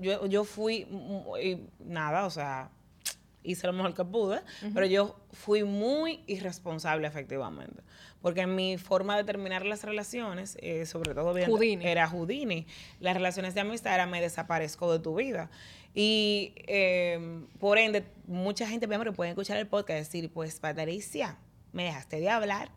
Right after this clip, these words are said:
Speaker 1: y es así. Yo lamento haber sido irresponsable, efectivamente. Hoy en día, lo que hago es,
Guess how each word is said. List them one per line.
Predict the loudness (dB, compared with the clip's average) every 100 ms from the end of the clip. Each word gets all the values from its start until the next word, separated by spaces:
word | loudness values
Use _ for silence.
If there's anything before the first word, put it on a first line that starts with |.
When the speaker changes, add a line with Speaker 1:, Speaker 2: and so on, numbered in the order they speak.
| -8
Speaker 1:
y | 0
es | 0 0
así. | -6 -6 -6 -6 -4
Yo | -2 -2 0
lamento | 6 6 6 0 2
haber | 2 2
sido | 0 -2
irresponsable, | -2 -2 -2 0 0
efectivamente. | 0 2 2 2 2 -2 -4 -12 -18 -18 2
Hoy | 6 8
en | 6 2
día, | 4 6
lo | 6 4
que | 4 6
hago | 6 6 6
es, | 6 2 -10